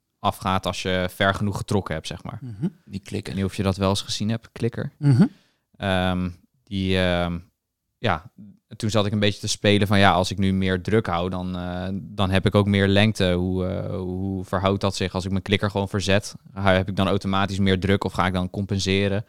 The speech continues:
Speaker 1: En zo, eh, ja, kan je dat, eh, voelend, kan je er een beetje achter komen van wat je allemaal, eh, hoe het allemaal werkt bij jou, zeg maar.
Speaker 2: Mhm. En
Speaker 1: Eh.
Speaker 2: wat, wat was je conclusie?
Speaker 1: Eh, mijn conclusie was dat, eh, mijn klikker een klein stukje naar achter moest.
Speaker 2: Oké.
Speaker 1: En, eh, ik, eh,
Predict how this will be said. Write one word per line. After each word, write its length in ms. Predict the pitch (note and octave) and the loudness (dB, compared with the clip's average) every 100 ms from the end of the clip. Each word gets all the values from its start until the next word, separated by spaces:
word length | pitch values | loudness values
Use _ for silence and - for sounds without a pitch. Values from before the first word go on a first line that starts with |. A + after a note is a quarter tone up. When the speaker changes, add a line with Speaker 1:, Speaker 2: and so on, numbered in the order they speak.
| _ _ _ _ - | _ _ _ _ -8
Speaker 1:
En 160 | G2 | -2
zo, 280 | F#2 F#2 F#2 | 2 4 6
eh, 220 | F#2 F2 | 4 2
ja, 180 | F2+ E2+ - | 0 -2 -4
kan 120 | G2 | -4
je 60 | F#2 | -2
dat, 200 | F2+ - | -4 -2
eh, 300 | F#2 F2+ F2 | -2 0 -2
voelend, 420 | - A2+ G2 F#2 | -4 -6 -4 -4
kan 120 | - | -2
je 60 | F#2 | -2
er 60 | F#2+ | 0
een 80 | |
beetje 160 | F#2+ F#2+ | -2 -2
achter 220 | F#2+ G#2 | -6 -4
komen 260 | G#2 F#2 F#2 | -4 -4 -4
van 120 | F#2 | -4
wat 180 | F#2 F#2 | -4 -2
je 60 | |
allemaal, 440 | F2+ F#2 F#2 F#2 F#2 | -2 -2 -4 -6 -6
eh, 280 | G2 G2 F#2+ A#2+ _ | -8 -8 -10 -14 _
hoe 180 | F#2 G2+ | -16 -8
het 100 | G#2 | -2
allemaal 200 | G#2 G2 | 0 4
werkt 220 | G2+ G2 | 4 4
bij 120 | F#2 | 2
jou, 200 | E2+ E2 | 2 -2
zeg 180 | - - | -6 -10
maar. 160 | - - | -12 -2
Speaker 2:
Mhm. 220 | C#3+ B2+ F3+ - _ _ - | 4 6 6 2 _ _ -4
En 100 | D3 | 2
Speaker 1:
Eh. 40 | |
Speaker 2:
wat, 180 | D#3 D3+ C#3+ | 2 0 -2
wat 220 | C#3+ C#3+ | 0 4
was 160 | D3+ E3 | 4 4
je 80 | |
conclusie? 540 | D#3 D3+ D3+ D3 G#3 - _ _ _ - - - | 4 6 8 8 6 2 _ _ _ -20 -20 -6
Speaker 1:
Eh, 280 | G#2+ G2 F#2 | 2 4 4
mijn 180 | G2+ | 4
conclusie 420 | G#2+ A#2 C3+ - A#2+ | 2 0 0 0 0
was 240 | A#2 - | -2 0
dat, 260 | A2+ A2+ A2 | 0 0 0
eh, 220 | G#2+ G#2+ | 2 2
mijn 260 | G2+ F#2+ - | 2 0 0
klikker 300 | A#2 A2 G2+ | 0 2 0
een 60 | |
klein 200 | - G2 | 0 -2
stukje 260 | - G2 G2 | -2 -4 -4
naar 80 | F2+ | -2
achter 320 | F#2+ A#2+ F2 | -4 -2 -4
moest. 320 | F2 - - - F#2+ | -4 -6 -10 -6 2
Speaker 2:
Oké. 180 | F#2+ - | 4 6
Speaker 1:
En, 260 | F2 F2 | 4 0
eh, 40 | F2 | -4
ik, 220 | G2 - | -6 -4
eh, 260 | F2+ F2 | -2 -2